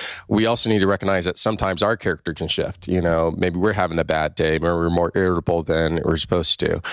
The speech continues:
um, be or we usually are. Um, and that could be hard on other people as they're interacting with us. So, um, I think it's important for us to realize, for us, when, when our character might be a little off and sit down and actually process why.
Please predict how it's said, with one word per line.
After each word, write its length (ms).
um, 260
be 300
or 300
we 180
usually 360
are. 380
Um, 520
and 160
that 160
could 120
be 100
hard 300
on 120
other 180
people 360
as 140
they're 140
interacting 420
with 160
us. 220
So, 440
um, 440
I 120
think 280
it's 140
important 500
for 160
us 220
to 140
realize, 800
for 200
us, 320
when, 340
when 160
our 120
character 380
might 200
be 80
a 40
little 160
off 400
and 220
sit 180
down 260
and 100
actually 340
process 560
why. 400